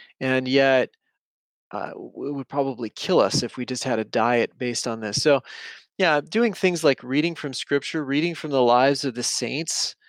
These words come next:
and just getting that divine perspective on life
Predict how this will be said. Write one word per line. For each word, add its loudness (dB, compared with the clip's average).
and -2
just -6
getting -2
that 2
divine 0
perspective -2
on -4
life -2